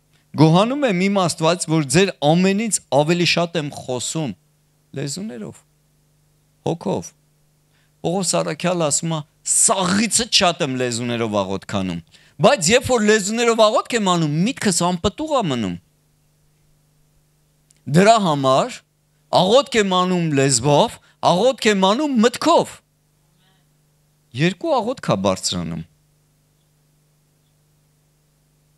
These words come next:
Միառժամանակ երկու աղոթք ա բարձրանում,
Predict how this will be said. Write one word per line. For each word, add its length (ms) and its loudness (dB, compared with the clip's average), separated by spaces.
Միառժամանակ 1080 0
երկու 380 -2
աղոթք 420 -4
ա 80 -2
բարձրանում, 640 -2